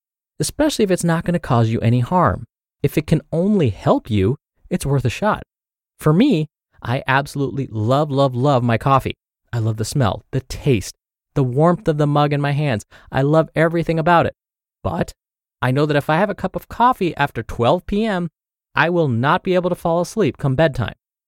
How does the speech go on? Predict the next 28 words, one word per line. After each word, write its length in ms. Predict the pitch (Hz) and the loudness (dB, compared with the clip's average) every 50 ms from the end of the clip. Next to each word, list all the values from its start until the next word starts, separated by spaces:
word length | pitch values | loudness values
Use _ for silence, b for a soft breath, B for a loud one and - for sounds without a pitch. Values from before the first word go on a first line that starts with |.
| _ _ _ _ _ _ _ _ _ - | _ _ _ _ _ _ _ _ _ -2
I 200 | 120 139 175 202 | 0 0 0 0
just 300 | 175 - 160 170 - - | 0 -2 -4 -4 -4 -4
so 180 | - 165 185 196 | -2 -2 0 0
happen 320 | 160 131 107 - - 139 | 2 0 0 0 0 -4
to 60 | 143 | -4
be 100 | 151 175 | -4 -6
sensitive 560 | - - - 120 101 101 - 107 107 123 127 | -8 -4 -2 -2 -2 -2 -2 -2 -4 -4 -6
to 80 | - - | -6 -6
the 100 | - 147 | -6 -6
effects 320 | 151 - - - - - | -4 -4 -6 -6 -6 -8
of 60 | 127 - | -6 -2
caffeine. 400 | - 165 170 - 262 247 - - _ _ _ _ _ _ _ _ _ | 0 0 0 0 -2 -4 -4 -6 _ _ _ _ _ _ _ _ _
So 340 | - - - 95 98 113 151 - _ _ b b b - | -8 -4 0 0 2 0 0 -2 _ _ b b b -6
I 120 | - 135 | -4 -2
make 200 | 147 165 180 202 | 0 0 0 0
sure 200 | - - 190 170 | -2 -2 -2 -2
that 160 | 131 107 - _ _ | 0 -2 -4 _ _
all 240 | - 135 160 220 254 | 2 4 4 6 4
of 80 | 247 220 | 4 2
my 140 | 214 214 202 | 0 -2 -2
coffee 360 | - - 214 220 214 - 185 | 0 0 0 0 0 -2 -2
drinking 380 | 147 160 156 147 143 147 143 | -2 -2 -2 -2 -2 -2 -2
is 100 | 143 139 | -2 -2
done 420 | 131 123 139 123 127 135 143 143 139 | 0 0 2 2 2 0 -4 -6 -8
before 340 | 120 123 - - 127 120 120 | -8 -8 -4 -2 0 0 2
noon 180 | 120 110 110 107 | 2 2 2 2
every 220 | 101 98 120 127 | 0 0 0 0
day. 240 | 143 190 190 - | 0 0 -2 -2